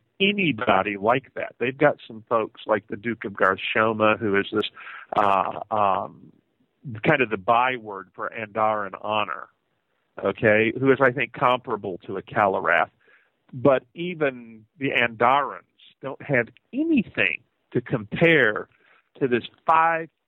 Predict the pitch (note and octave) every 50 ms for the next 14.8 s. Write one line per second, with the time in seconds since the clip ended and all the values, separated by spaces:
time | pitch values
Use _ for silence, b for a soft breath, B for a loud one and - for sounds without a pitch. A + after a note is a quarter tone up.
0 | _ - D#3 D3 C#3+ C#3+ C#3 C3 A#2+ G#2+ A2 A#2 G#2+ G#2+ A2 A2+ A#2+ B2 A#2+ A#2+
1 | A2+ A2 G#2+ G2+ G2 G2 - G#2 G#2+ C3 C#3+ C3+ A2+ G2+ - - - - - B1
2 | C2+ - _ _ _ _ _ _ _ _ _ - B2 A#2 B2+ A#2+ A#2 A#2 A2 -
3 | _ _ _ _ - B2 C3 B2 A#2+ A#2+ A#2 A#2 G#2+ - - - - _ _ _
4 | _ _ _ _ _ _ _ _ _ _ - - - - - F3+ E3+ F3 F3+ -
5 | F#3 E3 D3+ C#3+ C3 A#2 - - - - C3 B2 A#2+ B2 C3+ - - _ _ _
6 | _ _ _ _ _ _ _ _ _ _ _ _ - C3 B2+ B2+ B2 B2+ C3 B2+
7 | B2 B2 - B2+ - - - D3+ C#3 - D3+ C#3 D3 C#3+ C3+ - - C#3 C#3+ C3
8 | B2+ - C#3 C3+ C#3 D3+ D3+ D3+ C#3 - - A#2+ A2+ - - B2 A#2+ A#2+ A#2 A#2
9 | A#2 B2 A#2+ - _ _ - G#2 G#2 G#2+ A2 G#2+ - - A#2+ A2 A#2 A#2+ A2+ A2+
10 | - - - - A#2+ A2+ A2+ A2 A2+ A2 B2 B2 C3 C#3 C3+ - - A2 A2+ A2+
11 | A2 - - G#2+ A2+ A#2+ - - A#2+ A#2+ A2+ A2 - - B2 A2 - - A2+ A2
12 | A#2+ B2 A2+ A2+ A2+ B2 A#2 A#2 A2 G2+ - A#2 G#2+ G#2+ G#2 G#2 G2 F#2+ G#2+ G#2
13 | - F#2+ - - - A#2 A2+ A2 A#2 A2 G#2+ A2+ A2 A2 - - A#2 G#2 A2 A2
14 | G2+ G2+ - - G#2+ G#2+ G#2 - - - A#2 G#2+ A2 A2 -